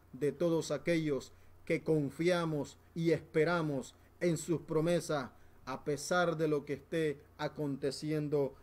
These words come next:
en estos tiempos que estamos viviendo. Infunde paz y el amor de Jesucristo. Dice,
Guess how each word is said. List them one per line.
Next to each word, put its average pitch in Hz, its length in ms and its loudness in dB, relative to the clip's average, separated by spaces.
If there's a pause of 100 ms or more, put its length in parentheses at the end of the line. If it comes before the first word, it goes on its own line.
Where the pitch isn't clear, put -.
(100)
en 147 180 0
estos 147 400 -4
tiempos 139 680 -2 (380)
que 147 80 -2
estamos 139 400 -2
viviendo. 123 600 -4 (1200)
Infunde 208 640 4
paz 240 480 2 (240)
y 160 120 0
el 165 100 6
amor 170 420 2
de 147 100 0
Jesucristo. 127 800 -8 (920)
Dice, 190 600 4